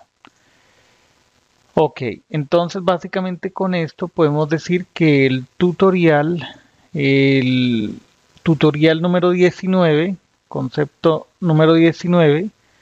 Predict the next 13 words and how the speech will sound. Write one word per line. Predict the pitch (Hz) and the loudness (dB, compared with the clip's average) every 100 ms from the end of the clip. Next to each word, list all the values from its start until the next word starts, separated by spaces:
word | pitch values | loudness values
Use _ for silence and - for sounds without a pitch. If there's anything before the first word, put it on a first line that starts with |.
| _ _ _ _ - | _ _ _ _ -10
de | 139 143 | 0 2
base | 135 135 - | 2 0 -4
de | 160 | 0
datos | 151 143 - 180 _ _ _ 151 | 0 0 -4 -10 _ _ _ -14
ya | 139 147 | -2 0
queda | 135 - 151 143 143 143 - - | 0 -2 0 2 0 -2 -8 -6
ahí | 156 135 135 139 143 131 98 _ - - _ _ _ _ | -2 -2 -2 -4 -4 -6 -8 _ -20 -20 _ _ _ _
finalizado. | - 165 151 143 139 - 110 - 127 _ _ _ _ - | -2 2 2 2 -2 -2 -2 -4 -14 _ _ _ _ -6
Retornemos | 156 156 160 143 160 160 185 190 - _ - | 0 0 0 -2 -2 0 -2 -4 -10 _ -2
al | 170 160 | -2 -2
concepto, | 180 175 - 175 151 _ - 196 190 - _ _ _ _ _ _ _ _ - | -8 -8 -6 -4 -4 _ -10 -8 -8 -12 _ _ _ _ _ _ _ _ -8
eh, | 147 135 131 131 127 127 | -4 -2 0 0 0 0
veinte. | 127 143 143 127 - | 0 -2 -2 -6 -12